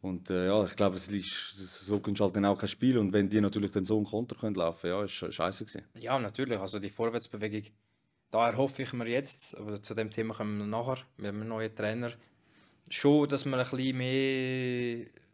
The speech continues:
Speaker 2: offensiv uns
Speaker 1: Mhm.
Speaker 2: können entfalten. Aber wenn wir jetzt nochmal beim Match bleiben,
Speaker 1: Ja.
Speaker 2: eben, das, da kommen wir zwei eins, sind wir zwei eins plötzlich rein,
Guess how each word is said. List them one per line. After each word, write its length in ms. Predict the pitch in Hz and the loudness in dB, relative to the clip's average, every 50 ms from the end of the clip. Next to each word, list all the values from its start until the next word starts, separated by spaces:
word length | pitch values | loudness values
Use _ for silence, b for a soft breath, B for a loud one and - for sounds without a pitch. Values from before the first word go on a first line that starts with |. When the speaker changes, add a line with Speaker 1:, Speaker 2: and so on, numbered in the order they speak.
| _ - | _ -6
Speaker 2:
offensiv 760 | 113 123 123 - 127 120 117 123 123 113 - - - - - | -4 -4 -4 -4 -6 -4 -4 -4 -4 -6 -8 -12 -16 -16 -10
uns 260 | - 113 120 117 110 98 | -6 -4 -4 -2 -2 -4
Speaker 1:
Mhm. 40 | |
Speaker 2:
können 140 | 113 113 107 107 | -4 -4 -4 -6
entfalten. 560 | 107 104 - - 107 107 107 104 - - - | -8 -6 -4 -2 -2 -2 -2 -6 -8 -8 -8
Aber 200 | - 113 107 - b b b b b b b b b b b b b | -8 -8 -8 -12 b b b b b b b b b b b b b
wenn 100 | - 107 | -4 -2
wir 80 | 113 120 | -2 0
jetzt 100 | 113 - | 0 0
nochmal 140 | 131 127 120 | 0 0 0
beim 160 | 120 123 127 | 0 2 6
Match 240 | 135 151 147 - - | 8 8 8 6 2
bleiben, 200 | - 127 110 110 127 | 0 -2 2 4 4
Speaker 1:
Ja. 120 | 123 127 | 6 6
Speaker 2:
eben, 80 | 143 143 | 4 4
das, 200 | 135 131 - - | 2 -2 0 0
da 80 | 160 | 6
kommen 260 | - 185 170 156 156 | 8 8 8 8 6
wir 80 | 147 143 | 2 -2
zwei 300 | - - 143 147 147 143 | 0 2 4 6 8 8
eins, 180 | 139 143 143 - - - - - - | 6 6 4 0 -6 -10 -14 -10 -6
sind 160 | - - 170 | -4 -2 -2
wir 60 | 156 | -2
zwei 240 | - - 156 151 147 | 0 2 4 4 4
eins 140 | 143 139 143 | 4 2 2
plötzlich 320 | 147 143 143 - 135 - | 2 2 2 0 -2 -2
rein, 260 | 160 147 151 160 170 | -2 -2 -2 -2 -6